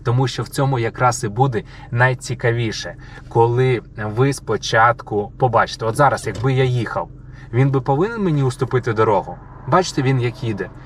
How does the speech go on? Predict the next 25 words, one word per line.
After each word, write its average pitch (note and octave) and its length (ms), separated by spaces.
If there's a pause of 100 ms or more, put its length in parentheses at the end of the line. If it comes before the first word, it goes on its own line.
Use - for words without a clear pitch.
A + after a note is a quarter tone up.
(160)
Він C3 160
готовий A#3+ 440
до F3+ 120
того, B2+ 260
що B2+ 140
я A#2+ 120
зараз A#2 320
міг A2 160
поїхати? G2+ 540 (380)
Я C3+ 200
для D#3+ 160
нього D#3+ 260
перешкода D#3 540
справа? A3 480 (440)
Чи - 220 (360)
він D#3+ 240
по D#3 140
головній D#3 380
дорозі? C#3 440
У G2 100
мене G#3 240
немає G#3+ 360
знаку C#3+ 360
«дати A#2 260
дорогу». G2 440